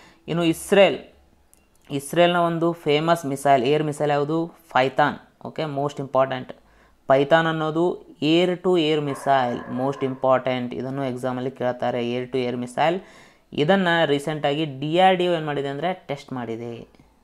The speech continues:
ಅಂದ್ರೆ ನಾವು ಕೂಡ ಇದನ್ನ ಪರ್ಚೇಸ್ ಮಾಡಬೇಕು ಅಂತ ಸ್ಕೀಮನ್ನು ಹಾಕ್ತಾ ಇದೀವಿ. ಓಕೆ, ಹಾಗಾದ್ರೆ ಇಸ್ರೇಲ್ ಮ್ಯಾಪ್ ಮೇಲೆ ಪದೇ ಪದೇ ಪ್ರಶ್ನೆಯನ್ನ ಕೇಳ್ತಾ ಇರ್ತಾರೆ. So ನೀವು ಇಲ್ಲಿ ಚಿತ್ರದಲ್ಲಿ ನೋಡ್ತಿದ್ದೀರಾ, ಇದು ಇಸ್ರೇಲ್ ದೇಶ. ಓಕೆ, ಇಸ್ರೇಲ್ ದೇಶ ಪ್ರಮುಖವಾಗಿ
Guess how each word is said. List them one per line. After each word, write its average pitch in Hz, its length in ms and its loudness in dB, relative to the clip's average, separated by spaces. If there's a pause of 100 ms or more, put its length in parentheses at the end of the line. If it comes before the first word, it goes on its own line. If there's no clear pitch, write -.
(160)
ಅಂದ್ರೆ 131 200 -4
ನಾವು 143 260 -2
ಕೂಡ 147 140 -2
ಇದನ್ನ 143 220 -2
ಪರ್ಚೇಸ್ 139 400 -6
ಮಾಡಬೇಕು 127 480 -6
ಅಂತ 120 180 -10 (840)
ಸ್ಕೀಮನ್ನು 147 400 -6
ಹಾಕ್ತಾ 127 300 -8
ಇದೀವಿ. 113 180 -6
ಓಕೆ, 175 320 -6 (520)
ಹಾಗಾದ್ರೆ 165 360 2
ಇಸ್ರೇಲ್ 185 500 0
ಮ್ಯಾಪ್ 165 240 -2
ಮೇಲೆ 151 180 -4
ಪದೇ 147 260 -4
ಪದೇ 143 160 -4
ಪ್ರಶ್ನೆಯನ್ನ 123 460 -8
ಕೇಳ್ತಾ - 380 -8
ಇರ್ತಾರೆ. - 640 -16 (260)
So 185 140 2
ನೀವು 185 160 2
ಇಲ್ಲಿ 180 160 4
ಚಿತ್ರದಲ್ಲಿ 160 500 -2
ನೋಡ್ತಿದ್ದೀರಾ, 151 460 -2
ಇದು 160 260 -4
ಇಸ್ರೇಲ್ 151 800 -2
ದೇಶ. 127 360 -4 (440)
ಓಕೆ, 190 500 -4 (300)
ಇಸ್ರೇಲ್ 190 580 0
ದೇಶ 170 320 0
ಪ್ರಮುಖವಾಗಿ 151 1040 -2